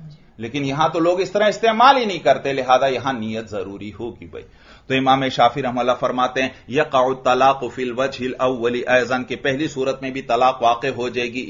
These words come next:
इज़ा नवा, जब खावन नियत करे, लिअन्न मिल्कन निकाह मुश्तरकुम बैन ज़ौजैनी, इसलिए क्योंकि मिल्के निकाह जो है वो मुश्तरक है दोनों मियां बीवी में,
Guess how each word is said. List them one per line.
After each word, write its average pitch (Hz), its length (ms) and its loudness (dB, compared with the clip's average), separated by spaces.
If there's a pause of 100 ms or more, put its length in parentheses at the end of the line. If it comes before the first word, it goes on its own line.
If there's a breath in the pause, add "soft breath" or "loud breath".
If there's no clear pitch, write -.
इज़ा 139 220 2
नवा, 135 280 4
जब 131 180 -2
खावन 127 360 4
नियत 127 300 -4
करे, 123 300 2 (340 loud breath)
लिअन्न 147 460 0
मिल्कन 147 360 2
निकाह 139 460 4
मुश्तरकुम 139 760 0
बैन 135 300 2
ज़ौजैनी, 123 680 -2 (220 loud breath)
इसलिए 143 280 -2
क्योंकि 143 280 -4
मिल्के 139 380 -4
निकाह 143 360 0
जो 135 180 -4
है 131 160 0
वो 127 120 -4
मुश्तरक 123 580 2
है 139 160 0
दोनों 127 280 -4
मियां 131 320 -2
बीवी 123 320 -6
में, 127 460 -4